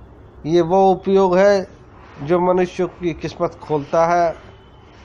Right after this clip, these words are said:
आपको हर कार्य में सफलता मिलने लगेगी। इसका उपाय को अगर आप दिवाली की लक्ष्मी पूजा में करते हैं तो ये और भी अधिक लाभदायक होती है।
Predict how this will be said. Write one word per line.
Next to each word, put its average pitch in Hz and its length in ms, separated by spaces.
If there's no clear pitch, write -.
आपको 170 580
हर 151 220
कार्य 139 340
में 131 120
सफलता 123 540
मिलने 123 520
लगेगी। 139 640
इसका 175 440
उपाय 170 680
को 151 160
अगर 160 260
आप 156 160
दिवाली 156 520
की 175 180
लक्ष्मी 151 360
पूजा 151 300
में 147 160
करते 143 360
हैं 170 280
तो 151 60
ये 147 280
और 170 520
भी 139 220
अधिक 143 340
लाभदायक 139 720
होती 135 380
है। 156 220